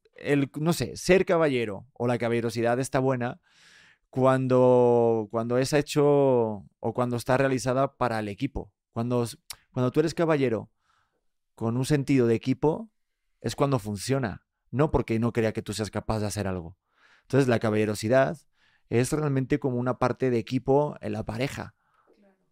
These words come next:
Speaker 1: Y eso creo que suma, y de hecho hasta alimenta algo bien bonito. Y el romanticismo es bueno si siempre piensas que el otro puede hacerlo, pero si lo podemos hacer juntos es mucho mejor.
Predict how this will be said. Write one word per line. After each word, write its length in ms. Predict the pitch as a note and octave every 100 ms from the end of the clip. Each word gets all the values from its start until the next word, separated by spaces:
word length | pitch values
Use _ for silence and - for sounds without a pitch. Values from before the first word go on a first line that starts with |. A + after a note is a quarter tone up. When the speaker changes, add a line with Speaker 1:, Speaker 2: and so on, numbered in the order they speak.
| _
Speaker 1:
Y 220 | - B2
eso 240 | C#3 - D#3+
creo 180 | D3+
que 120 | - C#3+
suma, 520 | - C#3+ C3 G2 - _
y 120 | A#2+
de 100 | A#2+
hecho 160 | A#2 D#3
hasta 200 | C#3 C3+
alimenta 460 | A2+ G#2+ B2+ C3+ C3+
algo 180 | C3+
bien 260 | B2+ B2+ C3
bonito. 480 | A#2+ A#2 A2 G2 - _ - - _ _
Y 400 | A2+ A#2+ A#2+ A#2+
el 100 | A#2+
romanticismo 1040 | A#2+ A#2+ A#2+ A#2 A#2 D#3 D3 C#3 D3+ A3 _ _ _ _
es 200 | - C3+
bueno 640 | C3+ C#3+ C#3+ C3+ - - - _ _
si 200 | - A2+
siempre 300 | A#2 C3+ D3
piensas 360 | C#3 C#3 D#3 C3+
que 100 | A2+
el 60 |
otro 200 | A2+ D3+
puede 180 | D#3 D#3+
hacerlo, 480 | A#2 C#3+ D#3 A#2 D#2 F#3 _ _
pero 200 | A2 A2+
si 140 | -
lo 100 | G#2+
podemos 260 | A2 A#2 C3
hacer 160 | B2+
juntos 360 | B2+ C#3+ C3+ D3+
es 80 | D3+
mucho 240 | D3 A2
mejor. 500 | C3 - A2+ A#2 A#2